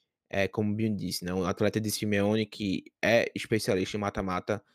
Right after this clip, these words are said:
é, então, eu acho que, especialmente se o atleta vier com força total, é, é uma, é uma,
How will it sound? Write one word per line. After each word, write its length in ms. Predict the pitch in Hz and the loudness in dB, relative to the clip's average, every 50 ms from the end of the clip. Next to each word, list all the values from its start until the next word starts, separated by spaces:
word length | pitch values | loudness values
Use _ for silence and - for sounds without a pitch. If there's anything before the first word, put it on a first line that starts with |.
| _ _ _ _ _ _ _ _ - | _ _ _ _ _ _ _ _ -12
é, 520 | 78 82 85 85 85 87 87 82 78 71 - _ _ _ _ _ _ _ _ _ _ _ _ _ _ _ _ _ _ - | -8 -8 -6 -4 -4 -2 -2 -2 -2 -4 -6 _ _ _ _ _ _ _ _ _ _ _ _ _ _ _ _ _ _ -10
então, 600 | 104 - - 101 95 92 95 95 95 92 76 - - _ _ _ _ _ _ _ _ _ _ _ - | -8 -4 -2 -2 0 0 0 -2 -2 -4 -6 -10 -12 _ _ _ _ _ _ _ _ _ _ _ -6
eu 80 | 76 76 | -6 -4
acho 160 | - - - | -4 -4 -4
que, 240 | - 107 101 95 90 | 0 2 2 2 2
especialmente 480 | 85 - - 107 - - 107 104 107 - | 2 0 0 0 2 4 2 2 2 4
se 100 | - 120 | 4 6
o 60 | 110 | 6
atleta 380 | 107 - - 110 107 107 - 113 | 6 6 4 4 4 2 0 -4
vier 420 | 110 - - 110 117 120 113 104 | -6 -6 -6 -2 2 2 2 2
com 140 | - - 113 | 2 -2 -2
força 280 | - - 113 107 - 101 | 0 2 0 2 2 2
total, 540 | - 110 107 - - 107 107 110 113 120 - - - - _ _ _ _ _ _ _ _ _ | 2 2 2 4 4 4 4 4 4 2 0 -6 -12 -20 _ _ _ _ _ _ _ _ _
é, 480 | - 76 92 95 95 92 92 87 73 - - 50 | -8 -4 -4 -2 0 0 0 -2 -2 -4 -6 -8
é 40 | - | -8
uma, 200 | 87 95 98 92 - | -8 -6 -6 -6 -6
é 60 | - 95 | -6 -4
uma, 380 | 101 101 104 101 98 95 - | -4 -2 -2 -2 -2 -4 -6